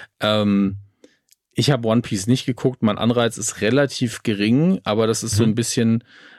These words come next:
Speaker 1: das liegt nicht an der Sendung. Das heißt auch nicht, dass ich glaube, dass die schlecht ist. Ich glaube, die ist sogar hervorragend. Äh, aber One Piece im Original ist ja irgendwie mehrere tausend Folgen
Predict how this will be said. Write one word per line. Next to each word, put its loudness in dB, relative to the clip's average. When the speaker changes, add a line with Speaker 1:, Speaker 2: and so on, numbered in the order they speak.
Speaker 1:
das -2
liegt 0
nicht 0
an 2
der 0
Sendung. 0
Das -8
heißt -2
auch 0
nicht, -4
dass -2
ich -10
glaube, 0
dass -4
die -10
schlecht -8
ist. -12
Ich -16
glaube, -6
die -10
ist -6
sogar -6
hervorragend. -6
Äh, 0
aber 0
One 4
Piece -2
im 0
Original 0
ist -8
ja 0
irgendwie -2
mehrere 0
tausend -2
Folgen 2